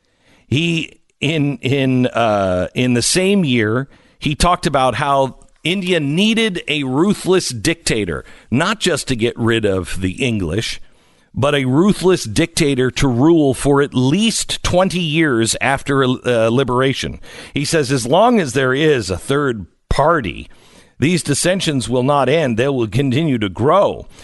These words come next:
They'll disappear only when an iron dictator rules over India for twenty years. For, for a few years at least, after the end of British rule in India,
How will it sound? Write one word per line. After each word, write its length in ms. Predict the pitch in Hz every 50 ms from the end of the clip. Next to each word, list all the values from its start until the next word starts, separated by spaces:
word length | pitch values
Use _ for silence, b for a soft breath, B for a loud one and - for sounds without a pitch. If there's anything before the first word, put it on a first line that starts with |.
| B B B
They'll 160 | - 143 147
disappear 640 | 139 135 185 170 - 196 - - 190 185 170 156 151 -
only 380 | - 165 185 196 202 208 220 214
when 180 | 175 160 147
an 140 | 143 139 -
iron 480 | - 127 151 180 185 190 196 190 175 151
dictator 600 | 120 160 151 - - - 127 110 104 107 117 117
rules 480 | 113 127 170 190 190 185 185 170 - 180
over 240 | 156 127 135 143
India 360 | 131 147 143 131 120 123 131 127
for 140 | - 123
twenty 380 | 117 - - 139 147 143 139 131
years. 520 | 120 120 123 117 104 90 71 64 60 - B B B B B B
For, 240 | - 160 170 165 156 -
for 340 | - - - - 156 160 143
a 20 |
few 300 | - - 180 233 254 247
years 360 | 220 185 202 208 214 202 147
at 120 | 139 135 85
least, 320 | 104 110 113 117 - -
after 240 | 127 147 143 - 123
the 180 | 127 127 143 156
end 100 | 156 139
of 120 | 120 104
British 320 | 117 143 139 131 117 -
rule 240 | 113 135 139 135 123
in 120 | 117 110 117
India, 400 | 139 156 147 110 92 82 87